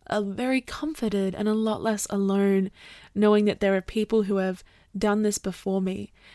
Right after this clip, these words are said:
and knowing that sometimes the normal, quote unquote, normal way of doing things doesn't always lead to the greatest outcome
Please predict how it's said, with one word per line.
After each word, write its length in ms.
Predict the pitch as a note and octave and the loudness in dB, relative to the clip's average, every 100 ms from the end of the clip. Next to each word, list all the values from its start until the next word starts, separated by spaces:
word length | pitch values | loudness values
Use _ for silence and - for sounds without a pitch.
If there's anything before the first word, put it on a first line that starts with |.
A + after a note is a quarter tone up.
| - - | -12 -2
and 180 | G3+ | 0
knowing 380 | G3 G3+ G#3+ G#3 | 4 4 4 2
that 260 | F#3+ F#3 - | -2 -4 -4
sometimes 800 | - G#3 A3 G#3 G3+ G3+ G3 G3 | -2 0 0 -2 -2 0 -2 -4
the 320 | F#3+ F#3+ F#3+ - | -2 -2 -6 -10
normal, 640 | F#3 F3+ F3+ F#3 F#3+ A3 A#3+ | -6 -4 0 0 2 0 -2
quote 300 | - G3 G3 | -4 -2 -2
unquote, 340 | F#3+ - F#3+ | -2 -2 -2
normal 540 | F3+ F3+ F#3 G3 A3 G3+ | -2 -2 -2 0 0 -2
way 320 | F#3+ F#3+ G3+ | -2 -2 -2
of 220 | F#3+ F3 | -4 -6
doing 320 | G3 F#3 G3+ | -4 -2 -2
things 480 | A3 B3 C4 C#4 - - - - - - | -4 -6 -6 -8 -12 -18 -20 -20 -20 0
doesn't 340 | G#3 G#3 A3 - | 2 4 0 2
always 400 | G#3 G3+ G3 - | 2 4 2 0
lead 520 | G3+ G3+ G#3+ A3 A3 | -2 0 0 2 0
to 180 | - - | -2 -6
the 100 | F#3 | -6
greatest 380 | - F#3 F#3 - | -2 -4 -4 -4
outcome 600 | G#3 A3 - F#3+ F#3 F#3 | -4 -4 -4 -4 -4 -6